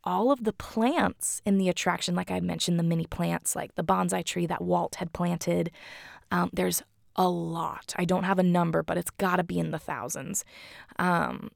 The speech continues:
and all of the plants are a hundred percent real. And thanks to Tinkerbell and a little bit of her pixie dust, they never, ever have to grow up. And I just think that's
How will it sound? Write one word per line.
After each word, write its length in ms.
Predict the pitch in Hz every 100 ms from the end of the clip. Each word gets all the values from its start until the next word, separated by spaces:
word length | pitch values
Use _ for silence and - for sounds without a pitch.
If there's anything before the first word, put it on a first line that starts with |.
| -
and 180 | 190 180
all 380 | 185 175 185 202 -
of 200 | 180 -
the 120 | 185
plants 400 | - - 190 180
are 160 | 190 175
a 60 |
hundred 360 | 165 - 175 175
percent 320 | 202 - 254 -
real. 480 | 180 170 175 262 - - - - - -
And 300 | 185 175 170
thanks 380 | - 180 208 -
to 100 | 190
Tinkerbell 640 | - 247 226 196 180 185
and 120 | - 175
a 60 |
little 260 | 175 175 202
bit 160 | 220
of 120 | 214 -
her 120 | 196
pixie 380 | - - - 170
dust, 420 | 175 185 - -
they 140 | 180 175
never, 520 | 170 170 170 196 208
ever 280 | 175 170 175
have 320 | - - - -
to 100 | -
grow 320 | - - -
up. 260 | - - - - - - - -
And 300 | 175 165 175
I 140 | 180 170
just 200 | 170 -
think 200 | 165 156
that's 360 | 160 165 -